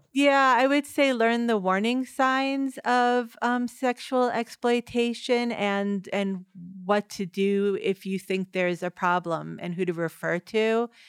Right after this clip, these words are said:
I mean, both because we've seen that, um, work in Safe Harbor and because it personally saved my life, that somebody noticed the warning signs and at least was there to, like, help me find safety and build my confidence, if not get me out of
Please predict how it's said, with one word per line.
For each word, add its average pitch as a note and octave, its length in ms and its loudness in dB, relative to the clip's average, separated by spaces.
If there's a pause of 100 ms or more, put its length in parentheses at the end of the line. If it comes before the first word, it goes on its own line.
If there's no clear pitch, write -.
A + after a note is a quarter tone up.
(160)
I G#3 40 -2
mean, G3 300 2 (400)
both A#3 480 4 (160)
because G#3 540 2
we've G3 200 0
seen G#3+ 460 0
that, F#3 480 2 (160)
um, F3 400 -2
work G#3 320 2 (120)
in B3+ 220 0
Safe C4+ 360 -2
Harbor C4+ 400 4
and G3+ 200 0
because G3 320 0
it G3 140 -2
personally G#3 540 -2
saved F#3 340 -4
my D#3+ 180 -2
life, A#3 440 0 (380)
that A#3+ 140 2
somebody C4 360 -2
noticed B3+ 500 -4
the C4 100 -2
warning B3+ 420 0
signs C4 500 0
and A3 120 0
at G3+ 80 0
least F#3+ 260 -4
was G3 160 -2
there F3+ 300 0
to, E3 400 -2 (360)
like, F#3 160 -2
help F#3+ 160 2
me F#3+ 100 0
find F3+ 320 -2
safety E3+ 440 -2
and E3 180 -4
build E3 240 -2
my D#3 100 -4
confidence, F#3 640 -4
if F3+ 160 -8
not E3 300 -2
get D#3+ 180 -6
me E3 200 -8
out D3+ 240 -6
of D3+ 320 -10